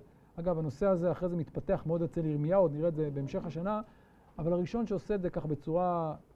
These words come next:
חדה ו-, ו-, ו-, אה, ישירה זה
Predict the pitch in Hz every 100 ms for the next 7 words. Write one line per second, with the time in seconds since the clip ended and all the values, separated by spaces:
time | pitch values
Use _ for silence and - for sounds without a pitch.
0 | - - 143 135 190 175 147 147 143 143
1 | 143 135 139 139 165 - - - - -
2 | - - - - - - _ 147 135 143
3 | - - 156 - 180 185 220 151 151 156